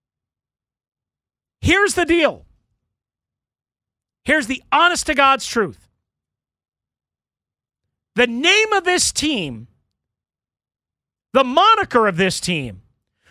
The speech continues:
whether it's associated with Dan Snyder, Ron Rivera, Jason Wright or not, means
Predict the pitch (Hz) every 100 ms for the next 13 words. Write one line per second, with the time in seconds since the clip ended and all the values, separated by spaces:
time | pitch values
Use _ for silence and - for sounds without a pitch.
0 | _ 190 311 311 294 - 214 - 269 392
1 | - 370 349 349 269 233 151 269 339 339
2 | - 311 320 320 302 311 320 294 262 294
3 | 294 262 294 330 - 285 285 294 269 285
4 | 233 135 _ _ _ _ _ _ _ _
5 | _ _ _ _ _ _ _ _ _ _
6 | _ _ _ _ 131 233 226 196 170 -
7 | -